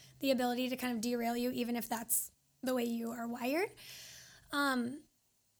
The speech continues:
I always share when I'm speaking about times when I felt like my faith was, like, on zero,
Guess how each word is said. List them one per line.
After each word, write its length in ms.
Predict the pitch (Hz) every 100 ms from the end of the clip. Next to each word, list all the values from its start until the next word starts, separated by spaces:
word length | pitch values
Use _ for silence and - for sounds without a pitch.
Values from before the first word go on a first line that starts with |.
| _ _ _ _ - _ _ - -
I 120 | 311
always 260 | 339 403 -
share 200 | 254 240
when 100 | 233
I'm 100 | 226
speaking 580 | - 233 240 220 226 - _ _ _ _ _
about 360 | 254 247 254 -
times 440 | 269 262 285 285
when 140 | 262 240
I 80 | 240
felt 340 | - 240 262
like 240 | 240 233 247
my 140 | 233
faith 360 | 233 233 226 254
was, 180 | 226
like, 200 | 226 220 -
on 180 | 240 202
zero, 400 | 254 - 254